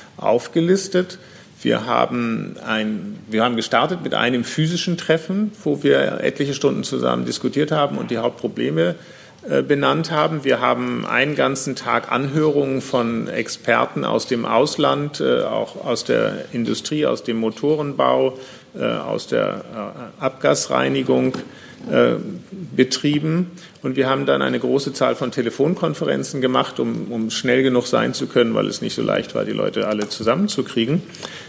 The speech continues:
Es gab viele Punkte, bei denen wir,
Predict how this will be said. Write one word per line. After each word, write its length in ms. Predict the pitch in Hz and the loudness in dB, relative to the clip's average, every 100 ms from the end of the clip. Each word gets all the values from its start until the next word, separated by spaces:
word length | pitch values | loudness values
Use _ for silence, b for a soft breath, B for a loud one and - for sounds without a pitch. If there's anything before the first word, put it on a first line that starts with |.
| B | B
Es 160 | 143 - | -2 4
gab 240 | 139 131 | 2 2
viele 500 | - 190 196 175 160 | 0 2 4 6 4
Punkte, 680 | 151 - 160 190 170 160 156 | 0 2 2 4 4 4 2
bei 340 | - - 123 | 0 0 2
denen 320 | 117 131 131 | 2 0 2
wir, 380 | 123 117 107 110 | 4 4 4 0